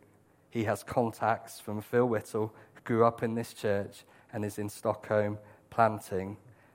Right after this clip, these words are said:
Phil, a lad from the Grange School in Shrewsbury, Rich, a lad from Belvedere School in Shrewsbury, in Stockholm and Beirut,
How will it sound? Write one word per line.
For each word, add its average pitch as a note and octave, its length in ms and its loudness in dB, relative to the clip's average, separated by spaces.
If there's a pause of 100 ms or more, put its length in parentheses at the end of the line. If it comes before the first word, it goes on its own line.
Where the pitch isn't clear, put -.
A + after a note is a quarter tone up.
Phil, B2+ 580 8
a A#2 80 6
lad B2+ 300 6
from C#3+ 220 0
the C3+ 80 2
Grange C3 380 2
School B2 400 -2
in A#2+ 100 -2
Shrewsbury, G#2 680 -8 (380)
Rich, - 520 0
a A2+ 80 0
lad A#2+ 300 2
from A#2+ 200 -6
Belvedere A#2 540 0
School G#2+ 480 -2 (220)
in G#2+ 160 -4
Shrewsbury, G2+ 760 -4 (260)
in G#2+ 140 -6
Stockholm B2 800 0 (260)
and A#2 180 -4
Beirut, G#2+ 720 0